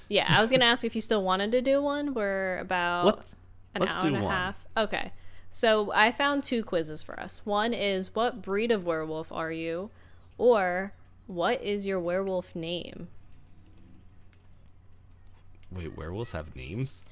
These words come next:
Speaker 2: Well, like, I
Speaker 1: Yeah.
Speaker 2: know they have names, but it's, well, now these both intrigue me. <laughs>
Speaker 1: Yeah, right.
Speaker 2: 'Cause
Speaker 1: They're
Speaker 2: I'm like,
Speaker 1: both, like,
Speaker 2: I'm
Speaker 1: really
Speaker 2: like,
Speaker 1: weird.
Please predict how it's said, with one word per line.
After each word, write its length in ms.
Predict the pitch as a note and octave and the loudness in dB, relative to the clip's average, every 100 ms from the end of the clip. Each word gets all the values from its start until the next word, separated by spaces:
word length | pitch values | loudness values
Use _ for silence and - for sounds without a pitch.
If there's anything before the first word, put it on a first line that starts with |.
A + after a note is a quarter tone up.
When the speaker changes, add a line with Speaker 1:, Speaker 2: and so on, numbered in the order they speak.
| - | 2
Speaker 2:
Well, 240 | A#2+ A#2+ | 6 8
like, 140 | A#2+ G#2 | 8 8
I 120 | A#2 | 8
Speaker 1:
Yeah. 60 | C3+ | 8
Speaker 2:
know 120 | A#2+ | 8
they 120 | A#2 | 6
have 180 | A2+ G2+ | 4 4
names, 380 | G2+ G2+ F2+ F#2 | 4 4 2 0
but 240 | F#2 F#2 | 0 0
it's, 200 | F#2 - - - - - - - - - - - - - - - - - - - | -6 -8 -10 -12 -14 -14 -14 -16 -18 -18 -18 -18 -18 -20 -20 -20 -20 -20 -16 -6
well, 100 | C3+ C#3+ | -4 2
now 180 | D#3 G3 | 2 4
these 180 | A3 A#2 | 2 0
both 320 | A2 C3+ C3 | 0 0 0
intrigue 480 | F#2+ - E2 D#2+ D#2 | -4 -6 -8 -8 -8
me. 200 | F2 G2+ | -8 6
<laughs> 140 | - A3+ | 8 10
Speaker 1:
Yeah, 280 | C4 C#4 | 10 10
right. 220 | F3 E3+ E3+ | 4 4 6
Speaker 2:
'Cause 120 | D#3 | 10
Speaker 1:
They're 80 | - | 12
Speaker 2:
I'm 40 | |
like, 120 | D#3 | 12
Speaker 1:
both, 240 | D3+ - C4+ | 12 8 6
like, 240 | C#4 - G2+ | 6 4 8
Speaker 2:
I'm 140 | D3 D#3+ | 10 12
Speaker 1:
really 220 | D3+ D3 | 10 10
Speaker 2:
like, 120 | C3+ - | 6 4
Speaker 1:
weird. 440 | C4 F3+ F#3 | 2 0 0